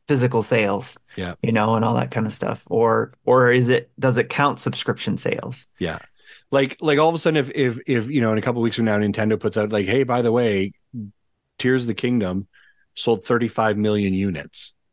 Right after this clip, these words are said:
Speaker 2: right?
Speaker 1: Mm-hmm.
Speaker 2: You're like, "Okay, well, that's physical and digital then," right? Oh, that changes that list,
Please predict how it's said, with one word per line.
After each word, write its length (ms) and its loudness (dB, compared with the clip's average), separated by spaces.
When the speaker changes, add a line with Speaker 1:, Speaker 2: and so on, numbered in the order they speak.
Speaker 2:
right? 340 0
Speaker 1:
Mm-hmm. 140 0
Speaker 2:
You're 100 4
like, 160 0
"Okay, 240 0
well, 140 0
that's 180 -4
physical 420 -2
and 160 2
digital 340 -6
then," 200 -12
right? 240 0
Oh, 200 2
that 180 0
changes 320 0
that 220 -4
list, 420 -6